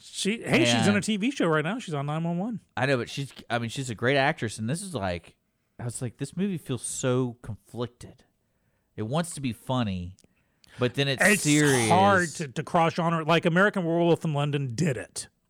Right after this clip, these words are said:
Speaker 2: Yeah.
Speaker 1: It was a, the perfect blending of comedy and horror.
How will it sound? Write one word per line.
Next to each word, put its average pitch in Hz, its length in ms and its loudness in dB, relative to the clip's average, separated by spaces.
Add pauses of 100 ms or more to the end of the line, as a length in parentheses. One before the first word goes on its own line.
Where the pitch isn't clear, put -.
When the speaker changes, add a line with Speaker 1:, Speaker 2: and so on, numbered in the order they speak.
Speaker 2:
Yeah. 98 360 0 (160)
Speaker 1:
It 196 140 4
was 170 140 0
a, 175 120 2
the 151 160 -2
perfect 175 500 2
blending 160 320 0
of 123 80 -4
comedy 143 480 -2
and 120 80 -6
horror. 104 460 -6